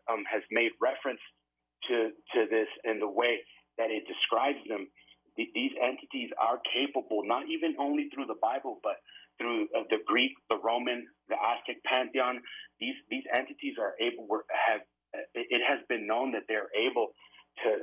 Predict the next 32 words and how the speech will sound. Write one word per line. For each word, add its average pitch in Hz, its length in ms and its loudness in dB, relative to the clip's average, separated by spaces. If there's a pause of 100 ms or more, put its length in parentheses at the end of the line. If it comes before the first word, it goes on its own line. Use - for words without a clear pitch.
(240)
to 110 60 4
walk 107 340 2
in 120 80 -4
a 107 60 -8
corporeal 120 640 -2
way, 120 260 4 (360)
meaning, 123 360 0 (240)
um, 107 220 -2
as 107 140 2 (120)
human 123 360 0
beings 127 340 0
or 101 240 2
even, 120 320 -2 (140)
uh, 107 100 4 (140)
theriomorphic 123 800 0
beings 107 260 -4 (460)
that 107 120 6
are 104 180 2
written 120 280 2
on 110 260 0
the, 101 80 -4
on 104 260 -2
the 98 80 0
walls 104 320 2
and 113 100 -6
on 107 120 -6
the 101 80 -6 (100)
temples 113 400 -2
of, 98 100 0 (180)
of, 107 140 4 (220)
of, 101 160 2 (760)
um, 101 340 2